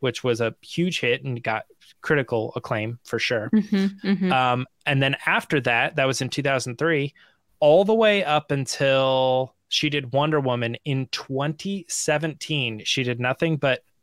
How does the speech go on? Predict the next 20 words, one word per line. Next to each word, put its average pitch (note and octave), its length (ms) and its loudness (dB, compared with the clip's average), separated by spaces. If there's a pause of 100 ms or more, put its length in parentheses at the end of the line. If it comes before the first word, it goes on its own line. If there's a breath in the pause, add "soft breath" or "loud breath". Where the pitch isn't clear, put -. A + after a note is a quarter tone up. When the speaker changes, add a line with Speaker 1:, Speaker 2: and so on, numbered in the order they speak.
(120)
Speaker 1:
a C3 80 -4
few C3 280 0
episodes C#3+ 460 -2
of B2+ 140 -8
T C3+ 180 -2
V C#3 340 -2
and C3+ 120 -2
a - 20 -10
couple C3 280 -4
made-for-T B2 520 -2
V A#2 140 0
movies. A2 520 -4 (1800)
That's A#2 220 0
it. E3+ 120 4
Speaker 2:
Mm, F3 220 2
mm-hmm. - 440 -6
Speaker 1:
Like, F3+ 320 2 (100)
that's B2+ 300 0
fifteen E3+ 600 0
years, C3+ 520 -2